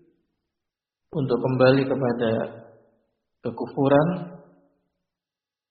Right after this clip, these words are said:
yakni Allah berikan dia hidayah meninggalkan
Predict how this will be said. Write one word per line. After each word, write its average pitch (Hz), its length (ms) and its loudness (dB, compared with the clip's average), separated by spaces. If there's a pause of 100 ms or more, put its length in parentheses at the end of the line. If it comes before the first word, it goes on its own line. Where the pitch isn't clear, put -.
(280)
yakni 127 160 -6
Allah 131 240 -2
berikan 127 400 -4
dia 123 160 0
hidayah 127 640 0
meninggalkan 127 720 -2